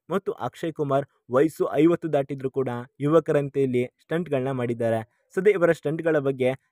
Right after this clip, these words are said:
ಚರ್ಚೆ ನಡೆಯುತ್ತಿದ್ದು, ಪಡ್ಡೆ ಐಕ್ಳ ದಿಗ್ಳು ಆಗುವಂತೆ ಮಾಡಿವೆ. ಚಿತ್ರದುದ್ದಕ್ಕೂ ಅದ್ದೂರಿತನ ಹಾಸು ಹೊಕ್ಕಿದೆ ಕಣ್ರಿ. ಇದೊಂದು ಪಕ್ಕ ಹೈ ವೋಲ್ಟೇಜ್ ಆಕ್ಷನ್ ಪ್ಯಾಕ್ ಇರುವ ಸಿನಿಮಾವೆಂದು ಟ್ರೈಲರ್‌ನಲ್ಲೇ ಗೊತ್ತಾಗುತ್ತೆ.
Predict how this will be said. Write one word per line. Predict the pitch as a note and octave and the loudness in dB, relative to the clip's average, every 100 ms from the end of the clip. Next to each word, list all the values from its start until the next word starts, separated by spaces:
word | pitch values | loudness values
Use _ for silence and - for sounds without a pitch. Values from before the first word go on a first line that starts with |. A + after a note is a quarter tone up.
| _ | _
ಚರ್ಚೆ | C#3 C3 - | -2 -2 -2
ನಡೆಯುತ್ತಿದ್ದು, | F#3 D#3+ D3+ D#3 C#3 C#3 - _ _ | 0 2 0 0 2 2 2 _ _
ಪಡ್ಡೆ | C3+ C#3+ D3+ E3+ | -2 0 0 0
ಐಕ್ಳ | D#3 F#3 | 0 0
ದಿಗ್ಳು | F3+ C#3+ C#3+ F3+ | 0 0 2 4
ಆಗುವಂತೆ | D#3 D3+ C#3 E3 | 4 2 0 -2
ಮಾಡಿವೆ. | C#3 A#2+ A2 A2 - _ | -2 0 -2 -4 -8 _
ಚಿತ್ರದುದ್ದಕ್ಕೂ | G3 A3+ G#3 F3+ E3+ - | -10 -2 0 0 -2 -2
ಅದ್ದೂರಿತನ | C3 C3+ D#3+ D3+ C#3+ B2 A#2+ - _ | -2 2 2 0 -2 -4 -6 -10 _
ಹಾಸು | G#2 A#2+ - | -10 -8 -6
ಹೊಕ್ಕಿದೆ | A#2+ - B2+ A#2+ | -6 -4 -4 -4
ಕಣ್ರಿ. | A#2 A2 G#2 G#2+ - _ - | -4 -8 -6 -8 -10 _ -6
ಇದೊಂದು | D#3+ G3+ | 0 2
ಪಕ್ಕ | G#3 E3 D#3+ F#3+ | 2 -2 -4 -4
ಹೈ | - D#3 | 0 2
ವೋಲ್ಟೇಜ್ | E3+ F3 E3 D#3 - - | 4 2 0 -4 -6 -4
ಆಕ್ಷನ್ | D#3 - E3 | -4 -4 -6
ಪ್ಯಾಕ್ | D3 C#3+ C#3+ | -4 -4 -2
ಇರುವ | C#3 | -4
ಸಿನಿಮಾವೆಂದು | C3+ C#3 C#3 C3+ A#2+ A#2+ - _ _ | -2 -4 -2 -2 0 0 -2 _ _
ಟ್ರೈಲರ್‌ನಲ್ಲೇ | C#3+ G3 F#3+ C3 B2+ | 0 2 2 2 0
ಗೊತ್ತಾಗುತ್ತೆ. | B2+ A2+ A#2 A2+ G#2+ A2 G#2+ _ | 0 -2 -2 -2 -4 -8 -10 _